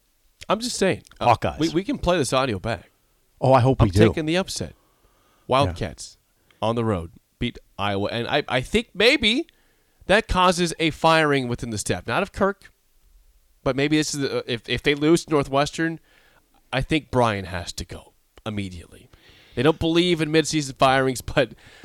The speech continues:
Speaker 1: you will have fans with pitchforks outside the gates of Kinnick Stadium
Speaker 2: Yep.
Speaker 1: if that happens. And someone's gotta get fired.
Speaker 2: Pitchforks.
Speaker 1: Pitchforks. <laughs> Last one in the Big Ten. Michigan State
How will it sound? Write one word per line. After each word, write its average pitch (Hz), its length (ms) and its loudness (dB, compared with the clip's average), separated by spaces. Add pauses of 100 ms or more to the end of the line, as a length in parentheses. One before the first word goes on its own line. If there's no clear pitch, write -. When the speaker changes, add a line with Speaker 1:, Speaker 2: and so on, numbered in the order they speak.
(180)
Speaker 1:
you 196 160 0
will 220 140 6
have 165 200 6
fans 196 520 0
with 139 240 -6
pitchforks - 680 0
outside 170 520 2
the 131 60 -6
gates 143 320 0
of 107 140 -12
Kinnick 139 260 -4
Stadium 95 420 -6 (100)
Speaker 2:
Yep. 87 180 -10 (120)
Speaker 1:
if 135 100 -4
that 104 160 0
happens. - 520 -14 (460)
And 127 140 -6
someone's 147 540 4
gotta 120 260 2
get 104 180 -6
fired. - 380 -12 (220)
Speaker 2:
Pitchforks. - 600 -8 (300)
Speaker 1:
Pitchforks. - 640 -4
<laughs> - 1200 -20
Last 170 360 0
one 135 160 2
in 170 60 2
the 175 40 0
Big 107 240 -4
Ten. 107 200 0 (580)
Michigan 160 440 0
State 147 440 2